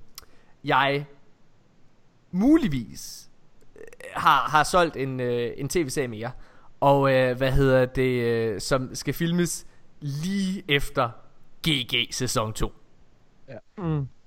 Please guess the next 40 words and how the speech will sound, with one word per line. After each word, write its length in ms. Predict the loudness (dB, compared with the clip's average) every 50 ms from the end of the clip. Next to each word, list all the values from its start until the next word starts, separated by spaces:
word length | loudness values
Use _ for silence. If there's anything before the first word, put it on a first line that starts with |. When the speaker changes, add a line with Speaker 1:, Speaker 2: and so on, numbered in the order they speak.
| -6 0
Speaker 1:
Øh, 440 | 2 4 6 6 6 4 4 2 0
Speaker 2:
Vi 60 | -2
Speaker 1:
så 80 | -2 0
det 80 | 4
Speaker 2:
glæder 300 | 6 8 10 10 10 10
os 220 | 10 8 6 2 0
meget 340 | 4 6 8 8 8 6
til 100 | 4 2
at 100 | -2 0
blive 180 | 0 -2 -4 -4
statister 520 | -4 -4 -6 -4 -2 -2 -4 -2 -2 -2
igen. 300 | -2 -2 -2 -4 -6 -6 -4
Speaker 1:
Ja, 320 | -2 0 0 0 0 0 -2 -4 -6 -6 -6 -4 -2
jamen 160 | 0 2 6
det, 120 | 8 8 10
øh, 580 | 10 10 10 10 8 8 6 6 4 4 4
jeg 100 | 2 4
har 200 | 6 8 8 8
ikke, 540 | 8 6 4 4 6 6 8 8 6 4 2 -2 -6 -8
øh, 200 | -8 -6 -2 2
jeg 140 | 2 4 6
har, 180 | 8 8 10
jeg 420 | 10 10 8 6 8 8 8 8 8
er 40 | 6
ved 120 | 6 6
at, 520 | 8 8 8 8 8 6 4 4 4 2 2
øh, 60 | 0 -4 -8 -12 -14 -18 -2
for 120 | 2 2 6
første 320 | 8 8 8 6 4 2
gang 240 | 2 2 2 2 0 2
er 80 | 4 6
jeg 100 | 6 6
faktisk 220 | 6 4 4 4
ved 80 | 4 6
at, 340 | 8 8 8 8 6 6 4 4
øh, 60 | 2 0
at 60 | -2 0
udlogere, 1400 | 0 2 2 2 0 -2 -8 -18 -20 -20 -20 -20 -20 -20 -10 -4 -2 0 0 2 2 4 6 6 6 6 4 2
øh, 60 | 0
skrivearbejdet 760 | 0 0 0 2 4 6 6 6 6 6 4 2 2 -2 -6